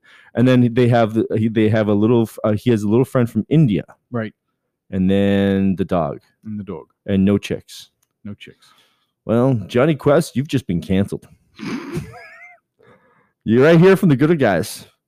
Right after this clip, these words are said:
Speaker 1: Johnny Quest. I don't wanna see any YouTube videos. No, I'm, I'm, I'm, I'm sorry. I'm sorry. I'm sure they do hook up, meet up with whatever, and
Speaker 2: All
Speaker 1: I'm,
Speaker 2: sorts of
Speaker 1: and I'm sure just, just,
Speaker 2: cavalcade of
Speaker 1: just in,
Speaker 2: characters.
Speaker 1: in the vein, in the vein of She-Ra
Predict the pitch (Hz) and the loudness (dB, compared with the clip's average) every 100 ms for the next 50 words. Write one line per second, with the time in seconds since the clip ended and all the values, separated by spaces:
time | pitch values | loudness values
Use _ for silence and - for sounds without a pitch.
0 | _ _ _ - 123 113 123 113 - - | _ _ _ -2 0 0 0 0 -2 -10
1 | - 117 175 135 117 - 117 151 170 165 | -8 0 2 2 0 0 0 4 4 2
2 | 165 180 156 160 156 160 - 123 90 64 | 2 2 2 4 4 2 -4 -8 -8 -8
3 | 53 92 95 78 - 113 82 - 98 - | -8 -6 -4 -6 -6 -8 -6 -6 -6 -6
4 | 57 62 - 110 98 - - - - - | -12 -12 -12 -8 -8 -10 -14 -18 -20 -2
5 | 156 147 185 165 131 135 131 127 120 120 | -2 2 4 4 4 6 6 4 4 2
6 | 123 110 120 117 117 110 107 - 107 101 | 2 0 2 2 4 4 2 0 2 2
7 | 95 92 _ - 110 104 98 101 101 98 | 0 -6 _ -12 -2 0 0 0 0 0
8 | 131 120 117 98 _ _ _ _ _ 117 | -2 -6 -8 -14 _ _ _ _ _ 0
9 | 113 107 - 120 117 - 127 123 120 117 | 0 0 0 0 0 -4 0 2 2 -4
10 | 107 - 131 - 151 123 127 120 113 107 | -10 0 0 0 -2 0 0 2 2 2
11 | 131 139 127 120 107 123 123 - - 139 | 0 0 0 0 0 0 0 -4 -4 0
12 | 117 98 95 101 | 2 2 0 -2